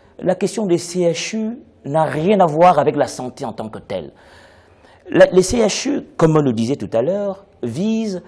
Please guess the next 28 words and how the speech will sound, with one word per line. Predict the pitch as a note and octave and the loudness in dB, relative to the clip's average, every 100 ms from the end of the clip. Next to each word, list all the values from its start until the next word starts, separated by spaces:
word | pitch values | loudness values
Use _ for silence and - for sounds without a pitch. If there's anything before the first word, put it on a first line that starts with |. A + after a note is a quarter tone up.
| - - | -8 -4
à | |
soigner | C#3 - F3+ G3+ | -4 0 2 4
les | F#3 | 4
Gabonais | B2+ B2 D#3+ | 4 4 2
sur | F3+ - C3 | 0 0 -2
le | A#2 | -2
territoire | A2+ G2+ C3 E3 F3 F3 | -6 -6 -2 0 0 -2
et | D3+ C#3 C#3+ | 0 2 2
à | - | 2
éviter | G3 C#3+ C#3 E3 | 0 0 -2 -2
une | D#3+ | 0
médecine | B2+ A#2 - C#3+ | 0 -2 -4 -6
coûteuse. | - B2+ - A#2 E2+ D2 - - _ _ - - _ - | -4 -4 2 2 2 -6 -16 -20 _ _ -20 -20 _ -12
C'est | - | -8
pour | - - | -6 -2
cela | F#3 | -2
qu'on | - D3 | 0 -2
a | B2 | -2
mis | B2 | -4
cela | A2+ G2+ | -6 -6
en | F#2 | -6
place. | D#2+ G2+ F2 - - - - - | -4 -4 -4 -8 -20 -20 -20 -2
Mais | F3+ | 2
c'est | F3+ F#3+ | 4 2
beaucoup | G3 G3+ | 0 -2
plus | G3 C3 | -6 -2
des | B2 | -4
vitrines | A2 - - G#2 D#2 | -4 -10 -8 -8 -10